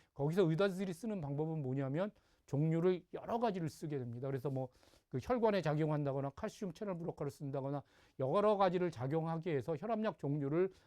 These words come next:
하나, 둘, 셋, 네 가지 정도까지 쓸 수 있는데 그걸 적은 용량을 믹스해서 쓰게 되면 잘 조절되지 않는 혈압도 대개는 잡을 수 있습니다. 그래서 혈압약 먹는 거 두려워하지 말고 혈압약 잘 먹는 게 고혈압을 치료하는 데 있어서 제일 좋은 방법입니다.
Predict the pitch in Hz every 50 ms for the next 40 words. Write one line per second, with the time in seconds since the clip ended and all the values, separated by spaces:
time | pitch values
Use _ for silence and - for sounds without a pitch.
0 | _ _ - 170 175 175 175 175 170 170 170 - 147 147 151 143 - - 170 165
1 | 143 131 143 165 180 208 214 190 185 175 170 160 160 - - 151 143 151 139 -
2 | 165 156 - 165 143 147 156 143 151 165 170 165 - - - - _ - - 131
3 | 139 156 196 208 208 196 185 180 175 165 170 160 131 135 135 - - - 160 147
4 | 170 - - - 170 160 151 143 139 139 156 160 156 - _ _ _ _ - 135
5 | 139 151 151 - - 139 143 175 180 175 160 160 151 147 151 156 143 143 143 127
6 | 156 175 170 160 - 170 160 156 - _ _ _ _ - 131 139 151 156 156 -
7 | 120 127 135 143 135 - 143 - - - 139 147 165 165 156 160 190 170 - -
8 | - _ _ - - 262 269 262 254 254 240 214 180 156 156 160 151 156 147 -
9 | - 139 143 147 156 151 151 143 156 143 127 127 123 160 185 170 - _ _ _
10 | _ - 226 226 214 214 214 190 - - - 143 156 175 165 143 135 139 139 143
11 | 143 165 160 151 - 131 139 160 170 170 160 160 156 151 - 185 180 175 175 180
12 | 180 165 156 147 131 - - 127 143 151 - _ _ _ _ _ - - 151 160
13 | 160 151 - - 147 175 196 185 165 143 127 123 123 113 113 110 107 107 -